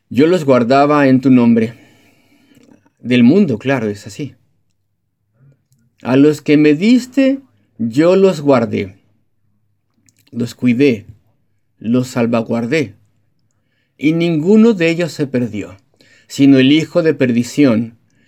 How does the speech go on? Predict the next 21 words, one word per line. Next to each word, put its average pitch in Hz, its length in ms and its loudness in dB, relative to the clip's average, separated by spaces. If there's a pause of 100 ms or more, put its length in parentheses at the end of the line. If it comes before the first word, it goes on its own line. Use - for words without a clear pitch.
(260)
para 127 240 0
que 127 100 -6
la 123 120 0
escritura 143 640 -2
se 139 200 -10
cumpliese." 113 720 -6 (1200)
El 127 340 0
hijo 208 320 0
de 240 100 0
perdición, 143 800 0
Judas 262 460 -2
Iscariote, 135 480 -2
no 190 180 -2
podía 247 460 0
ser 165 220 -6
guardado, 107 600 -4 (400)
porque 185 360 0
él 226 100 4
no 233 100 4
era 214 160 2
salvo. 180 600 -6